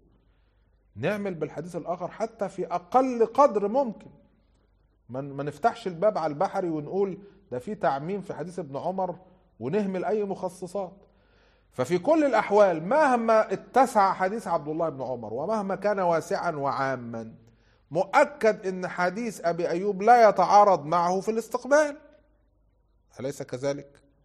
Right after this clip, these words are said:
الاستقبال في حديث أبي أيوب آه المنع، وحديث ابن عمر أيضًا الاستقبال فيه منع، يعني ما، ما، ما، ما فيش،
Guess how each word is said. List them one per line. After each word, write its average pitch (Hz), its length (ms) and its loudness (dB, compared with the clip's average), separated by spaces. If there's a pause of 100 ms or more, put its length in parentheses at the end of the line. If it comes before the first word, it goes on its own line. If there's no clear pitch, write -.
الاستقبال 143 920 0 (500)
في - 60 -14
حديث 143 220 -10
أبي 131 240 -4
أيوب 139 340 -6
آه 165 340 -2 (100)
المنع، 139 400 -8 (480)
وحديث 131 320 -6
ابن 147 160 -4
عمر 175 420 0
أيضًا 196 260 2
الاستقبال 170 920 0 (720)
فيه 175 300 -2
منع، 196 460 2 (140)
يعني 143 420 -4
ما، 143 160 -6
ما، 139 140 -8
ما، 135 180 -8
ما 139 160 -4
فيش، 190 300 -6